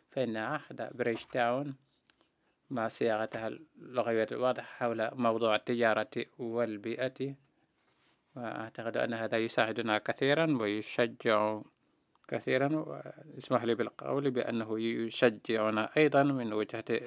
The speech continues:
نظر التجارة والنوع الاجتماعي أو الجندر، فالنوع الاجتماعي قضية جامعة لقطاعات مختلفة، وكذلك التجارة والبيئة.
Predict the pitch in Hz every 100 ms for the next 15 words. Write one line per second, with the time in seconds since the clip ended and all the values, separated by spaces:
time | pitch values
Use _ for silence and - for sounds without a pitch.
0 | 135 120 113 110 110 - 117 110 110 -
1 | 113 110 113 107 104 120 107 - 110 110
2 | 127 127 113 107 127 143 - _ _ _
3 | _ _ - _ _ - 113 107 117 127
4 | 127 107 107 123 123 123 131 - - 120
5 | 120 110 110 120 110 110 - _ _ _
6 | - 123 120 113 110 110 117 - _ _
7 | _ _ _ _ 127 - 127 117 110 120
8 | 131 - 117 107 131 175 185 143 120 110
9 | - 127 117 107 110 - 131 - 156 143
10 | 143 123 117 113